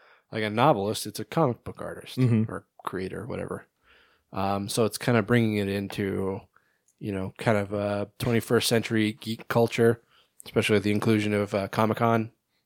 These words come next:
Speaker 2: Yeah.
Speaker 1: Um, so I, I think it's maybe a little more accessible for millennials, I
Speaker 2: Sure.
Speaker 1: guess.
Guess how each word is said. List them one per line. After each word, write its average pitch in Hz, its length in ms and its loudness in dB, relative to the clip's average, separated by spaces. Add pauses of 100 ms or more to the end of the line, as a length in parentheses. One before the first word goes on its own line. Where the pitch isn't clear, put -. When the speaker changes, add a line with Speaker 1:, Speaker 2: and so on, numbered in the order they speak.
(120)
Speaker 2:
Yeah. 113 240 6 (400)
Speaker 1:
Um, 95 540 -6 (220)
so 131 200 6
I, 131 60 8
I 139 240 2
think 127 160 2
it's 120 140 -4
maybe 123 260 6
a 117 80 4
little 127 200 2
more 120 200 6
accessible 110 580 0
for 101 440 -4 (1000)
millennials, 110 720 -2 (640)
I - 80 -10
Speaker 2:
Sure. 190 180 6
Speaker 1:
guess. - 220 0